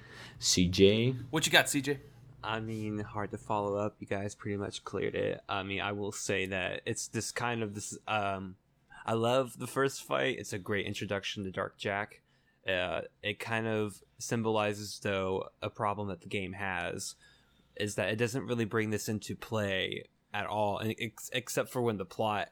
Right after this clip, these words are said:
Speaker 3: needs you to do it. I think it'd be cool maybe every now and then just to have, while you're playing the game, just to have the Dark Jack power just spring up accidentally out of nowhere, and then that triggers the alarm, then you gotta hide or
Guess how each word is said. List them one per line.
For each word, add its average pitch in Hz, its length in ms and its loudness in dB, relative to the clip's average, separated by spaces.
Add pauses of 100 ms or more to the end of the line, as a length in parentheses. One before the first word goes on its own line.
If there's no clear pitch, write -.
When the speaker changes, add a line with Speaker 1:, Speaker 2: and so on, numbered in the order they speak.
(120)
Speaker 3:
needs 107 280 -2
you 104 60 -4
to 104 100 -8
do 107 240 0
it. 98 180 0 (400)
I 117 120 0
think 135 200 -2
it'd 123 120 -2
be 110 120 0
cool 120 220 2
maybe 110 320 2
every 104 220 2
now 101 240 0
and 101 160 0
then 101 240 2
just - 220 -4
to 110 60 -2
have, 107 220 0
while 107 140 0
you're 104 100 2
playing 107 280 0
the 101 80 -2
game, 101 280 -2
just 107 220 -4
to 110 40 -2
have 101 360 -2
the 107 80 -8
Dark 104 260 -2
Jack 101 240 -4
power 101 240 0
just - 420 -8
spring 113 400 -2
up 95 220 -2
accidentally 101 560 -4
out 98 140 -4
of 95 40 -4
nowhere, 92 240 -4
and 101 120 -4
then 101 60 0
that 98 100 -4
triggers 104 340 -2
the 104 120 -2
alarm, 98 380 -2
then 98 120 -4
you 95 40 -6
gotta 98 200 -2
hide 95 400 -2
or 92 240 -4